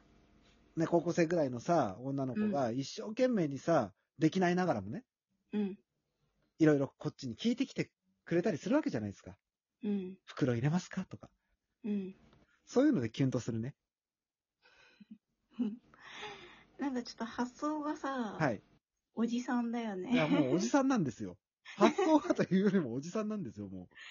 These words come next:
Speaker 2: う。
Speaker 1: うん。
Speaker 2: 十分なおじさんなんですよ、もう。
Speaker 1: <laughs> いや、そうなんだけども。
Speaker 2: 言うて四十一だぜ、も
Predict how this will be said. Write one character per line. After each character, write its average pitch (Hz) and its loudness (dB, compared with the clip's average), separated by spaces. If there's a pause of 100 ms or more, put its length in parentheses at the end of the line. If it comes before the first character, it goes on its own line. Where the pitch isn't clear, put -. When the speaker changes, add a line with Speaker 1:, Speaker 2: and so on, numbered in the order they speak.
(120)
Speaker 2:
う。 247 -6
Speaker 1:
う 214 -2
ん。 - -6
Speaker 2:
十 320 2
分 285 4
な 156 4
お 127 0
じ 131 -6
さ 131 -2
ん 131 0
な 131 0
ん 117 -2
で 101 -6
す - -12
よ、 95 -8
も - -4
う。 370 0
Speaker 1:
<laughs> 359 -4 (1600)
い 254 -4
や、 233 -4
そ 269 0
う 240 0
な 208 -2
ん 185 -4
だ 208 -2
け 226 -2
ど 202 -2
も。 226 -8 (100)
Speaker 2:
言 262 8
う 339 6
て 294 4
四 220 2
十 370 6
一 240 2
だ 349 6
ぜ、 127 -2
も 107 -6